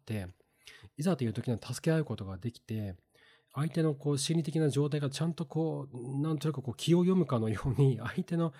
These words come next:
相手のこう、なんだろうな、状況がこう、手に取るようにこう、分かるようになってく、こう、察するって、よ-、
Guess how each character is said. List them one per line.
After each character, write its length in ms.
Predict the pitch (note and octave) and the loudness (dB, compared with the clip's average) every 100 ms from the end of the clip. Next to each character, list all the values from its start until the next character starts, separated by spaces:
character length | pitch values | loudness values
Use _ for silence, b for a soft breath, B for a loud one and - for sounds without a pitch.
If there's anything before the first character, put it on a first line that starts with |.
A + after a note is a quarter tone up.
| B B B | B B B
相 200 | C3+ D#3 | -4 -4
手 140 | E3 E3+ | -2 -2
の 140 | E3 | -2
こ 360 | D3 D#3 D3+ C#3 C#3 _ C#3 | -2 -4 -4 -6 -10 _ -2
う、 40 | |
な 100 | D3 | 0
ん 40 | |
だ 80 | A#2 | 2
ろ 80 | G#2 | 0
う 40 | |
な、 40 | G2+ | 0
状 200 | C3 C#3 | 0 0
況 200 | C#3+ C#3 | 0 0
が 80 | C#3 | -2
こ 160 | B2+ | -4
う、 60 | A#2 _ | -8 _
手 100 | - | 0
に 100 | F3+ | 2
取 140 | C#3+ C#3 | 4 4
る 40 | |
よ 60 | A#2+ | 2
う 40 | |
に 80 | G#2 | 2
こ 140 | - | -2
う、 20 | G#2+ | -2
分 140 | A#2+ | -2
か 120 | - | 0
る 60 | D3+ | 2
よ 60 | A2+ | 2
う 40 | |
に 60 | G#2+ | 0
な 60 | |
っ 40 | - | -4
て 200 | - G2+ | -8 -10
く、 300 | G#2+ F#2+ - | -10 -10 -10
こ 80 | A#2 | -8
う、 20 | |
察 200 | - B2+ | -4 -4
す 160 | - D3 | -2 0
る 180 | D3 C#3+ _ _ | 0 -2 _ _
っ 40 | |
て、 100 | C#3 B2+ - - | -2 -2 -4 -8
よ-、 160 | C3 | -8